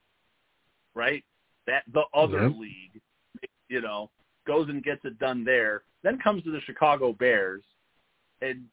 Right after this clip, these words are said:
Speaker 1: you, base, and then spends an entire career, the next few years in the N F L, just not, just being basically, he's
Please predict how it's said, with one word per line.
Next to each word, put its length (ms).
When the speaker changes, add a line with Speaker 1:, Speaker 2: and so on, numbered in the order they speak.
Speaker 1:
you, 180
base, 300
and 120
then 240
spends 280
an 100
entire 480
career, 720
the 80
next 240
few 120
years 380
in 140
the 160
N 80
F 220
L, 260
just 200
not, 200
just 180
being 340
basically, 600
he's 180